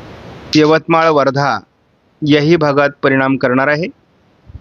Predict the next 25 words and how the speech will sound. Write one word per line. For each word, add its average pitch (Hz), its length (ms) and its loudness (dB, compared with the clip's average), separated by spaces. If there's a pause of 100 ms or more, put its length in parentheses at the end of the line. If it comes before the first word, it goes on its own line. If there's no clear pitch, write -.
(380)
त्यामुळे 165 280 4
जवळपास 185 400 2
अजून 190 240 2
मोठं 175 320 2
पावसाळी 160 400 0
क्षेत्र 156 420 2
महाराष्ट्रात 143 520 0 (100)
कायम 127 340 2
आहे. 113 140 -4 (2500)
पावसाच्या 175 600 2 (100)
प्रमाणात 156 420 0 (140)
थोडी 151 280 2
घट 160 340 0
एकोणतीस 165 580 0
तारखेपासून 151 560 0
सुरू 147 320 4
होईल, 131 320 2 (760)
कारण 151 200 2
याचा 151 400 0 (540)
तीव्रता 170 600 2
कमी 165 240 2
व्हायला 143 280 2
सुरुवात 131 340 0
होणार 123 240 0
आहे. - 220 -8